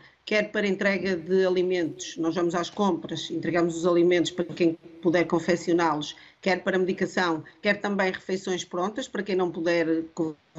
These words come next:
confeccionar, nós temos uma rede de voluntários, todos voluntários municipais, conseguimos cerca de cento e cinquenta voluntários, funcionários do município e das empresas, com uma rede de viaturas municipais também, que faz essa distribuição,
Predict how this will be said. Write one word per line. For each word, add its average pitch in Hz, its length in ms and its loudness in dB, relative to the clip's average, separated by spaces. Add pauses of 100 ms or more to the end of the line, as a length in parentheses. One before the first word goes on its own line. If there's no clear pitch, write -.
(120)
confeccionar, 160 640 2
nós 160 420 2
temos 165 300 2
uma 165 140 4
rede 160 300 2
de - 80 -12
voluntários, 160 500 0 (240)
todos 247 240 2
voluntários 208 480 0
municipais, 190 800 -2 (280)
conseguimos 214 560 -2
cerca 208 300 0
de 175 180 -2 (240)
cento 240 240 2
e - 40 -6
cinquenta 214 440 2
voluntários, 190 640 0 (120)
funcionários 202 540 0
do 196 80 -4
município 190 520 0
e 160 40 2
das 165 180 0
empresas, 185 760 0
com 208 240 0
uma 190 240 4
rede 190 300 2
de 185 60 -2
viaturas 175 600 2 (280)
municipais 190 580 2
também, 175 320 0
que - 140 -10
faz 180 260 -2
essa 180 180 -6
distribuição, 180 680 -2